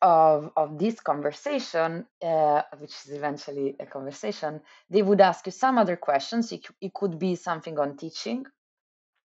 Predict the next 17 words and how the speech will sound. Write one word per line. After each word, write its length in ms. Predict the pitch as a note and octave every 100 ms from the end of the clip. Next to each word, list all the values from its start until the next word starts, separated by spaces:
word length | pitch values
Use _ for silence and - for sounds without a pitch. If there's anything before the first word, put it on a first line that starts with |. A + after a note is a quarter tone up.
| _ _ _ _ _ _ _ _
but 140 | G3 G#3
it 100 | G#3+
could 180 | A3
also, 600 | G#3+ G#3+ - A3+ A3+ A3 -
uh, 60 | F#3+
be 440 | E3 G3 F#3 F#3
broadly 720 | D#3+ G3+ B3+ A3+ F3+ F3 F3 F3
why 560 | D#3 E3+ D3+ C#3 C#3+ C#3+ _ _ _ E3
you 200 | E3 D#3
are 220 | C#3+ -
interested 680 | E3 D#3 D3+ D3 - D3 C#3 -
in 420 | D#3 C#3+ C#3+ C#3 _ D3+
joining 640 | D#3+ D3 C#3 C3+ C3+ C#3 _ _ _
them, 380 | - B2+ B2+ B2+ _ _ _ _ _
so 200 | - -
in, 340 | C#3 - -
in, 280 | D3+ D#3 D3